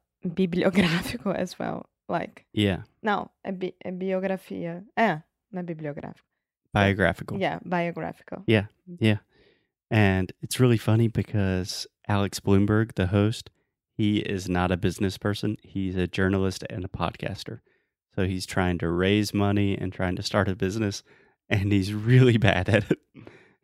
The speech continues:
Speaker 2: So it's funny, it's relatable. I cannot recommend it enough. If you're interested in podcasts, if you're interested in business, if you just want to hear a funny story,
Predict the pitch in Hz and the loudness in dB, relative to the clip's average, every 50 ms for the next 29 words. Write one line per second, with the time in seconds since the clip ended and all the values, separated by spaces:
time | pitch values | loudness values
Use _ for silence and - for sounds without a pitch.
0 | - - - - - 104 101 98 92 - - - - - 127 135 131 131 131 131 | -16 -12 -6 0 4 4 4 4 4 0 -2 -8 -2 2 4 4 6 4 2 0
1 | - - - 107 95 85 - - - - 98 98 95 104 107 110 104 107 98 98 | -2 -4 -6 -6 -6 -6 -6 -8 -8 -4 -2 0 2 4 4 4 2 2 0 0
2 | 101 101 98 - _ _ _ _ _ _ _ _ - 92 - - 92 90 92 92 | -2 -2 -2 -4 _ _ _ _ _ _ _ _ -10 -10 -6 -6 -4 -2 0 0
3 | 92 90 90 - - - - 117 104 98 92 - 95 92 92 90 87 92 87 95 | 0 0 -2 -4 -8 -14 -6 0 2 2 2 2 0 0 0 0 0 0 -2 -2
4 | 87 85 87 87 92 95 95 - - _ _ _ _ _ _ _ _ _ - 117 | -2 -2 -2 0 0 0 -2 -4 -8 _ _ _ _ _ _ _ _ _ -20 -16
5 | - - 101 101 98 95 98 - 104 101 - - 92 87 85 85 87 - 110 110 | -8 -4 -2 0 0 0 -2 -4 -10 -10 -6 -4 -4 -4 -4 -6 -4 -2 0 0
6 | 107 - - - 107 104 104 104 - - - 113 - - 95 95 98 - - 110 | 0 0 -2 -2 -2 -2 -2 -4 -6 -10 -14 -14 -8 -6 -6 -6 -6 -8 -10 -14
7 | 107 - 95 90 87 87 87 95 - - 104 104 104 104 107 104 101 101 - - | -10 -6 -4 -2 -2 -2 -4 -6 -4 -2 -2 -2 -2 -2 -4 -6 -6 -6 -8 -14
8 | _ _ _ _ _ _ _ - 110 107 120 117 - - 117 113 110 107 110 107 | _ _ _ _ _ _ _ -10 -10 -8 -8 -8 -6 -6 -4 -4 -4 -4 -2 -2
9 | 107 104 - - 110 113 110 101 - - - 107 110 113 113 113 110 104 | -4 -4 -4 -4 -2 -2 -2 -2 -4 -6 -4 -2 -2 0 0 -2 -2 -4